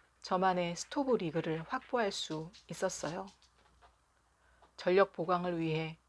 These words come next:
스스로를 돌아보는 시간을 가졌습니다. 저는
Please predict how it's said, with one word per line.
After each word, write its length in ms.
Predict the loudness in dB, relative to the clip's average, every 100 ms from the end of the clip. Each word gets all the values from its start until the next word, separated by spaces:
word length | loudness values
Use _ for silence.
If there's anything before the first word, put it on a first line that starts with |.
| _
스스로를 580 | -6 -4 0 0 0
돌아보는 480 | -2 0 0 0 -6
시간을 460 | -6 -6 -8 -8 -8
가졌습니다. 760 | -10 -10 -10 -10 -12 -10 -12 -12 _ _ _ _ _ _ _ _ _ _ _ _ _ _ _ _ _ _ _ _ _ _ _ _
저는 560 | -2 2 4 2 -2